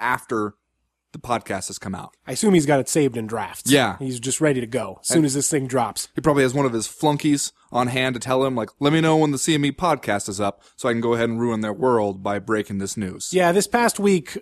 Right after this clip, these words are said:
Speaker 2: uh, was essentially the ultimate or the culmination, perhaps, if you will, of the Tuesday ner-, news curse when, uh, we got this thing posted and then immediately Conor McGregor a-, announced his quasi-retirement. Uh, it's, it's so powerful, I guess you could say, that, uh,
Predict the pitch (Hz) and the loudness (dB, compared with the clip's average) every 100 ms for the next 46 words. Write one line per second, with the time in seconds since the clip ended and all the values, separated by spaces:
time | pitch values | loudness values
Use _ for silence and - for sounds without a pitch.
0 | - 165 147 143 135 135 143 131 139 - | -2 2 4 4 2 2 2 0 -6 -10
1 | - 160 202 180 165 151 139 156 170 156 | -2 2 4 4 4 4 4 4 4 4
2 | 151 135 135 131 135 202 185 156 165 180 | 4 4 4 0 0 2 4 6 6 4
3 | 147 127 135 127 - 156 147 131 139 120 | 2 0 0 0 -2 -2 0 2 2 0
4 | - - _ - 139 135 - 190 160 151 | -6 -20 _ -10 -4 -2 0 2 2 4
5 | 143 143 170 170 160 190 180 - - 131 | 4 6 4 4 4 6 4 2 0 -2
6 | 117 - 139 135 127 123 117 - _ _ | -2 -2 0 0 0 -2 -4 -8 _ _
7 | _ _ - 139 156 147 143 - - 151 | _ _ -8 0 0 0 -2 -2 0 0
8 | 139 131 127 - - 175 151 170 147 139 | 0 -4 -8 -4 4 4 4 2 2 2
9 | 135 151 147 139 139 147 147 131 127 143 | 2 2 2 2 0 0 -2 -2 0 0
10 | 135 127 131 135 139 160 151 147 143 143 | 2 -2 -4 -6 -8 -4 0 0 0 -2
11 | 120 165 151 143 131 123 165 147 139 123 | -2 0 2 2 0 0 2 2 0 -4
12 | - - _ _ 135 131 123 117 113 165 | -14 -20 _ _ -2 0 -2 -4 -4 -2
13 | - - - 196 233 247 202 196 170 180 | 0 -2 -2 2 4 4 6 6 6 4
14 | 160 147 160 151 139 - 156 135 123 131 | 2 4 0 0 -2 0 2 2 2 0
15 | 120 131 117 110 | 0 -4 -4 -6